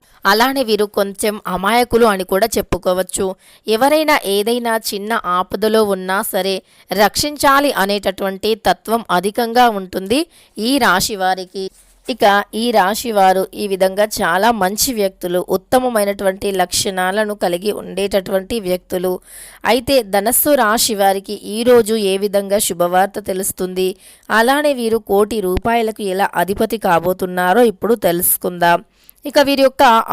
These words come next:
ఆలోచనలు కార్యరూపం దాల్చుతాయి. ఎప్పటి నుండో అనుకుంటున్నటువంటి, మనసులో ఉన్నటువంటి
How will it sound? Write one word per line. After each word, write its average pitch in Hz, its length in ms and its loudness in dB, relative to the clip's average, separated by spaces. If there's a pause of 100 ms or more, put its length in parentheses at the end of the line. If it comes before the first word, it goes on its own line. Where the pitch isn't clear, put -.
(120)
ఆలోచనలు 247 680 4 (180)
కార్యరూపం 220 600 2 (120)
దాల్చుతాయి. 180 640 2 (420)
ఎప్పటి 262 520 0
నుండో 247 260 2 (240)
అనుకుంటున్నటువంటి, 208 1040 -4 (400)
మనసులో 262 520 2 (160)
ఉన్నటువంటి 226 580 -2